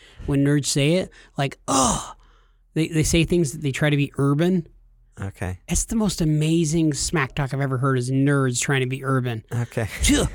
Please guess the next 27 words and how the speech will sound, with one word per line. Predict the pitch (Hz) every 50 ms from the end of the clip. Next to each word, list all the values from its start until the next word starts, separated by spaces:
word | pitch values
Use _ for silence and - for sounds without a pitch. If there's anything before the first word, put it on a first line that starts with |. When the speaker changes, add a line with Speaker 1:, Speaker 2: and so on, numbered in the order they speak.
| -
Speaker 1:
I'll | - 277 311
bust | 220 143 - 254 - - 175
a |
cap, | 147 - - 302 302 - - - -
foolie." | - 214 226 233 240 247 240 208 - - - - - - - - - - - - -
<laughs> | - - - - - - - -
Speaker 2:
Okay. | 269 - - - - - - - - - - - _ - - - - - - - - - - -
Uh, | 156 - - 165 147 123
so | - - - 143 131
the | 123
story | 107 - - - 151 147 139 123 110 98
here, | 85 - - - 110 101 107 - - - - - - - - - - - - - _ _
uh, | - 117 110 107 104 104 113 110 107 98 -
let's | 127 120 104 -
actually | 127 113 - - - 104
get | 95 101 101 95
into | 101 101 95 92 90
it | 90 90 85
here. | 87 87 85 87
This | 101 - -
comes | - - 104 -
from | - 123 127
Michael | 123 104 101 - - 135
McWhirter | 131 131 - - 113 113 110 107 107
over | 107 104 101 101
at | 92 87
Polygon. | - 104 101 101 98 92 95 90 92 92 92